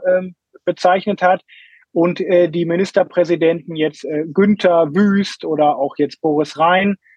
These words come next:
äh, ja für Schwarz-Grün stehen, fänd ich das spannend, wie sich, ähm,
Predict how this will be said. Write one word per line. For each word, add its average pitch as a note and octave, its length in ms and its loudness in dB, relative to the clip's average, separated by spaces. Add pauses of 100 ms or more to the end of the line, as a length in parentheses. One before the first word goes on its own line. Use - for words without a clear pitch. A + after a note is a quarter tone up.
(140)
äh, D#3+ 100 0
ja E3 180 2
für D#3+ 200 -4
Schwarz-Grün D#3 840 -2
stehen, F#3+ 380 -2
fänd E3+ 260 -4
ich F#3 140 -14
das F#3+ 180 0
spannend, F3 520 -2 (280)
wie E3 160 -2
sich, E3+ 420 -2
ähm, D#3+ 420 0